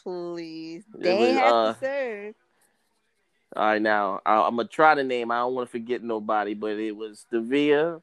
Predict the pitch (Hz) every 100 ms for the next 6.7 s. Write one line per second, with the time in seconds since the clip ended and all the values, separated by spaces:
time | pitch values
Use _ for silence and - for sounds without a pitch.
0 | - 110 107 - 139 139 135 139 151 _
1 | _ - - 113 131 147 - 139 143 170
2 | - - 101 98 98 101 120 139 135 127
3 | 104 82 71 _ _ _ _ _ _ -
4 | 156 202 202 160 131 180 - - - 208
5 | - 104 107 113 113 113 127 - - 131
6 | 143 151 135 151 156 175 -